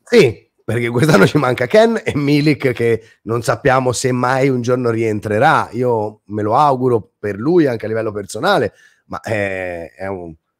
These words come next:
un mistero, no? È un mistero sto, questo Milik, quando e se mai dovesse rientrare. Ecco, ad oggi abbiamo solo Vlahovic. Vlahovic o Nico Gonzalez adattabile o Ildiz adattabile, però come hai detto te,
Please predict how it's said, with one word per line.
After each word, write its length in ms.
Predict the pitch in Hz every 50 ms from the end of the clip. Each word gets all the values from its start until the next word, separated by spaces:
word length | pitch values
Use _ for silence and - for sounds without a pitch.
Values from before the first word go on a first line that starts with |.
| _ _
un 140 | - 110 117
mistero, 560 | 113 104 - - 170 156 135 104 95 98 117
no? 320 | 151 180 185 170 127 92
È 60 | 82
un 100 | 98 98
mistero 440 | 95 92 87 - 143 143 139 127 117 104
sto, 420 | - - 110 104 104 101 98 - _ _ _ _ _ _ _ _ _ _
questo 300 | _ - 110 - - 113
Milik, 500 | 117 131 127 117 110 107 101 - 101 92
quando 540 | - - 127 123 123 123 123 123 120 120 120
e 80 | 113
se 280 | 104 - - - 123 120
mai 320 | 117 110 113 120 120 117
dovesse 320 | 110 113 110 113 107 - 107
rientrare. 500 | 107 107 107 107 104 107 104 92 85 85 - _ _ _
Ecco, 200 | _ 156 143 - 233
ad 60 | 180
oggi 160 | 135 127 135
abbiamo 260 | 156 139 123 123 - -
solo 480 | - - 113 101 98 104 104 101 - _ _ _ _ _
Vlahovic. 560 | 110 117 110 90 76 82 87 90 - - -
Vlahovic 500 | - 139 120 135 175 196 185 147 - - -
o 200 | - 131 135 123 117
Nico 280 | 113 104 101 - 113 107
Gonzalez 580 | 104 104 107 107 101 110 107 110 104 - -
adattabile 760 | 95 92 104 107 107 - 156 147 156 160 160 160 165 160 156 - -
o 220 | 107 113 113 113 -
Ildiz 420 | 110 113 113 113 107 104 98 -
adattabile, 500 | 123 135 165 175 - 120 113 123 110 95 87
però 160 | 117 127 117
come 160 | - 107 110
hai 60 | 117
detto 180 | 139 143 180 160
te, 220 | 117 117 123 -